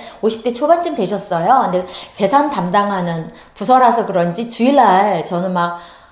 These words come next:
교회 섬기고 와서 오후에 쉬고 있으면 밖에서 부스럭거리가,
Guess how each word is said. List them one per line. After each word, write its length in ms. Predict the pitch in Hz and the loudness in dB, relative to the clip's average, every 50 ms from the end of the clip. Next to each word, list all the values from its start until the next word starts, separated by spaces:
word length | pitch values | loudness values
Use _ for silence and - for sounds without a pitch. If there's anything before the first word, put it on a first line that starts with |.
| _ _ | _ _
교회 200 | - 247 247 254 | 0 2 4 4
섬기고 340 | 247 277 294 311 285 320 269 | 4 2 0 -2 0 2 4
와서 200 | 269 226 - 196 | 4 4 4 4
오후에 360 | 185 208 226 233 254 226 214 | 4 4 4 4 4 4 4
쉬고 360 | 220 220 - 330 330 339 339 | 4 2 0 0 2 2 2
있으면 720 | 285 233 - - 190 180 202 247 302 320 277 190 - - - - - - - - | 2 0 -2 -4 -4 0 2 2 2 2 2 0 -2 -6 -12 -18 -20 -20 -10 -8
밖에서 400 | 196 196 - 294 294 285 294 285 | -8 -4 -2 0 2 2 2 2
부스럭거리가, 960 | - 214 202 240 294 349 349 349 294 240 220 185 185 180 170 170 - - | 0 -4 -2 0 0 0 2 2 2 4 4 4 2 2 0 -2 -6 -10